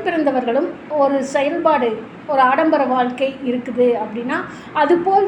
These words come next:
தனக்கு இல்லைன்னு சொல்லி அதிகமான ஏக்கமும், அதுக்காக அனுதினமும் எண்ணத்தின் அடிப்படையில், செயலின் அடிப்படையில் போராடி கொண்டே தன்னுடைய வாழ்க்கையை வாழாமல் வாழ்ந்து கொண்டிருப்பதனுடைய விளைவு அவர்களுக்கு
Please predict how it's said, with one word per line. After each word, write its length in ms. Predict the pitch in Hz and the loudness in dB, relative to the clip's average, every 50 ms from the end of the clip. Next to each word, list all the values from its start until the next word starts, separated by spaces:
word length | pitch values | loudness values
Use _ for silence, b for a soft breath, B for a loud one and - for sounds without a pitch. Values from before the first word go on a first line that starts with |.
| - - | 0 -2
தனக்கு 280 | 349 311 277 - 277 262 247 254 | -2 -2 -2 -4 -2 0 0 2
இல்லைன்னு 400 | 294 311 320 339 339 339 330 320 - - | 4 4 4 4 4 2 0 -2 -2 -2
சொல்லி 220 | 254 233 247 311 - - - 269 | -4 -4 -2 -4 -4 -2 -2 -4
அதிகமான 460 | 247 277 277 311 294 302 302 311 330 349 294 247 233 233 | -2 0 0 0 2 2 0 0 0 0 0 2 0 0
ஏக்கமும், 440 | 233 226 - 240 220 214 247 302 302 B B B B B B 262 262 | 0 0 -4 -4 -2 -2 -4 -4 -6 B B B B B B -2 0
அதுக்காக 560 | 247 381 381 - 349 349 349 339 339 403 427 427 - 302 269 | 0 0 0 2 2 4 4 4 2 2 0 0 0 -2 0
அனுதினமும் 640 | 277 285 339 349 339 349 330 339 330 311 339 381 - - 269 247 262 | 2 4 4 4 4 4 2 4 2 2 0 0 -2 -6 -4 -2 -2
எண்ணத்தின் 420 | 262 269 302 339 339 - 359 330 311 269 | 0 2 0 0 0 0 0 0 0 0
அடிப்படையில், 420 | 240 247 - 262 247 262 294 349 320 - - | -2 -4 -4 -2 -2 -2 -4 -4 -8 -6 -2
செயலின் 400 | 285 254 269 294 339 349 330 285 277 | 0 0 0 0 -2 -2 -2 -4 -6
அடிப்படையில் 520 | 240 247 240 - 247 240 240 269 311 320 320 B B B B B - - | -6 -6 -4 -2 -2 -2 -2 -2 -4 -4 -4 B B B B B -6 0
போராடி 460 | 311 311 320 339 339 330 311 294 285 269 - | 4 4 6 6 6 4 4 2 0 -2 -4
கொண்டே 320 | 254 233 226 214 233 247 294 - - - - - - 294 | -4 -2 -2 0 2 0 0 0 -4 -10 -14 -4 0 2
தன்னுடைய 400 | 269 277 330 415 392 359 320 330 277 254 | 4 4 4 4 4 4 2 2 2 2
வாழ்க்கையை 420 | 254 262 262 262 - 311 302 294 277 262 | 2 0 0 -2 -4 -2 -2 -2 -2 0
வாழாமல் 560 | 233 226 226 226 233 226 220 214 226 294 339 349 B B B B - 247 277 | 0 0 0 0 0 0 0 0 0 -2 -2 -2 B B B B -4 2 4
வாழ்ந்து 280 | 277 302 339 359 392 339 320 | 6 6 6 4 2 2 0
கொண்டிருப்பதனுடைய 760 | 285 247 254 247 226 247 254 247 233 233 233 214 220 214 208 202 196 196 214 | 2 4 2 2 2 0 -2 0 0 -2 -2 -2 -2 -2 -2 -2 -2 0 0
விளைவு 440 | 220 233 247 247 254 233 262 311 349 403 403 - - - - - - 285 254 | 2 4 4 4 2 2 2 2 2 0 0 -4 -10 -16 -18 -12 -4 -2 0
அவர்களுக்கு 500 | 233 254 247 247 233 226 233 - 330 | 2 4 4 4 2 2 -2 -4 -6